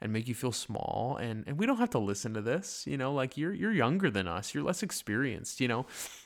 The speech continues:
Um, they, they kinda, they, they, they do the very human thing and they go on the defensive. And Jesus says it was, it, he, he,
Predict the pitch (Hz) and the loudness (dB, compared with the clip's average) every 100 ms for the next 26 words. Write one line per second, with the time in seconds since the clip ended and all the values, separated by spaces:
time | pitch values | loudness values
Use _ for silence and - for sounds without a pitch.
0 | - 135 131 120 123 131 120 120 - 127 | 2 6 6 4 2 2 2 0 0 0
1 | 120 - _ _ _ - 123 113 120 117 | 0 -4 _ _ _ -6 -4 -2 -2 -2
2 | 110 - 120 117 101 104 - - - _ | -2 -4 -4 -2 -2 -4 -10 -20 -20 _
3 | _ 123 139 135 131 131 120 139 143 123 | _ 4 6 6 6 6 4 2 2 0
4 | 113 156 156 98 95 104 113 113 113 107 | -2 -2 -2 -2 -4 0 2 2 0 -4
5 | - 131 165 101 98 - - - - - | -2 0 0 -4 -6 -10 -20 -20 -10 -2
6 | 120 113 123 127 - 170 160 139 - 120 | 0 2 2 2 2 2 2 -2 -4 -2
7 | 110 104 - - _ 95 - - 127 123 | -2 -4 -6 -10 _ -8 -8 -6 0 0
8 | 107 | 0